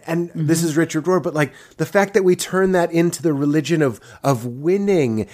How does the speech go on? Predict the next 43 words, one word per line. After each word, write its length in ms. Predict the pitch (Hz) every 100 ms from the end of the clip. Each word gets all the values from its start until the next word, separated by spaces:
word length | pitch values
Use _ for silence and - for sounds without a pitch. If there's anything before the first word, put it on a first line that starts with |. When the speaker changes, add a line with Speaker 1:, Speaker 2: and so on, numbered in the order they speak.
| - -
Speaker 1:
and 240 | 135 139
Captain 420 | 135 165 - 175
America 760 | 165 160 170 180 175 165 143 131 139
and 200 | 139 131 - -
shining 840 | - - 170 196 202 175 147 127
Speaker 2:
Yeah. 60 | 135
Speaker 1:
and 260 | 139 147 143
never 320 | 160 170 170
losing. 540 | 143 165 226 170 175
I'm 100 | 160
like, 240 | 175 175 - - - _
he 460 | - - 254 262 -
is, 720 | 240 277 254 202 214 185 - _ -
and 140 | 180
this 120 | 214
sounds 280 | 226 220 247
like 120 | 233
I'm 120 | 185 160
joking, 380 | 233 233 196 - - -
he 520 | - 254 277 302 254
is 240 | 302 302 214
a 140 | 214 240
loser 540 | 196 285 330 233 190
by 200 | 120 214 240
stand-, 560 | - - 254 285 247
by 140 | 185 214
the, 180 | - -
Speaker 2:
Yes. 180 | 269 302
Speaker 1:
by 120 | 233
societal 640 | - 247 - 233 277 262
Speaker 2:
He 60 | 247
Speaker 1:
standards. 380 | 269 285 285 302
Speaker 2:
was 120 | 240
Speaker 1:
He 220 | - 359
lost. 440 | 277 285 339 370 349
Speaker 2:
put 140 | 302 - 285
to 60 |
death 360 | 233 240 240 269
Speaker 1:
He 120 | 339
lost. 360 | 320 311 440 -
Speaker 2:
by 220 | 226 254
the 100 | 277 339
Speaker 1:
Yes. 220 | 320